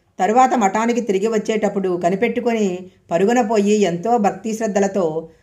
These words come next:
కొద్ది దూరం నుంచి ఆయనకు నమస్కరించుకొని పోతుండేవాడు. కొంతకాలం శ్రీగురుడు అతనేం చేసినా పలకరించకుండా అతని భక్తి శ్రద్ధలను గమనిస్తూ ఉండేవారు.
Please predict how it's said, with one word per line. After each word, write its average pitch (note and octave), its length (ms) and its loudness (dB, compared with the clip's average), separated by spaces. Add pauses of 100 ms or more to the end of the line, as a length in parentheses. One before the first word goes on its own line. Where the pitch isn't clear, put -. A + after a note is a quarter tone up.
(120)
కొద్ది G3 240 0
దూరం A#3+ 320 4
నుంచి G3 240 0
ఆయనకు G3 300 0
నమస్కరించుకొని F3+ 720 -4
పోతుండేవాడు. D3+ 720 -8 (460)
కొంతకాలం A#3 600 2
శ్రీగురుడు A3+ 480 2
అతనేం G3+ 460 2
చేసినా A3 300 -2
పలకరించకుండా G3 1040 0 (300)
అతని A3+ 240 0
భక్తి G3+ 280 -2
శ్రద్ధలను G#3 400 0
గమనిస్తూ F#3 500 -2
ఉండేవారు. D#3 800 -6